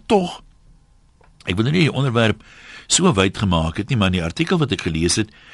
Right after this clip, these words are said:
sê hulle die, hoe jonger die bestuurders is, hoe meer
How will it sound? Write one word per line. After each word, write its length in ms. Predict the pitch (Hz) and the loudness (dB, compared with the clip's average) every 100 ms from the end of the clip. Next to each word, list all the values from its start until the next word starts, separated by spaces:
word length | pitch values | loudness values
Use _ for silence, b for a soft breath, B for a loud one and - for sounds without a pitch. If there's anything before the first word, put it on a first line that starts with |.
| B | B
sê 200 | B 131 127 | B 0 2
hulle 220 | 120 113 | 4 4
die, 140 | 90 90 | 2 -2
hoe 160 | 85 85 | -2 0
jonger 420 | 113 170 131 85 | 4 4 4 0
die 120 | 90 | -2
bestuurders 580 | 87 95 107 95 92 82 | -2 -2 0 0 0 -2
is, 180 | 95 85 | -4 -2
hoe 120 | 87 | -2
meer 480 | 85 85 131 107 80 | 0 0 2 2 0